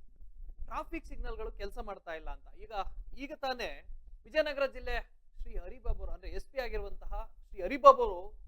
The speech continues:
ಈಡೆನ್ಸ್ ನ್ಯೂಸ್ ಜೊತೆ ನೇರವಾಗಿ ಮಾತನಾಡಿದ್ರು. ಅವ್ರು ಹೇಳ್ತಾ ಇದ್ದಾರೆ, ಪುರಸಭೆಯಿಂದ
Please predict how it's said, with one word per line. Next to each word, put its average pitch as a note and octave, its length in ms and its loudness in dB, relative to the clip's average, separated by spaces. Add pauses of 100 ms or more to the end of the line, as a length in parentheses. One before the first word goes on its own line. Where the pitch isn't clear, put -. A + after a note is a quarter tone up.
(120)
ಈಡೆನ್ಸ್ D4 320 -6
ನ್ಯೂಸ್ B3 180 -8
ಜೊತೆ A3 240 -10
ನೇರವಾಗಿ A#3 400 -4
ಮಾತನಾಡಿದ್ರು. - 480 -2 (320)
ಅವ್ರು A#3 120 4
ಹೇಳ್ತಾ C4+ 220 0
ಇದ್ದಾರೆ, B3+ 200 2
ಪುರಸಭೆಯಿಂದ A3 600 -4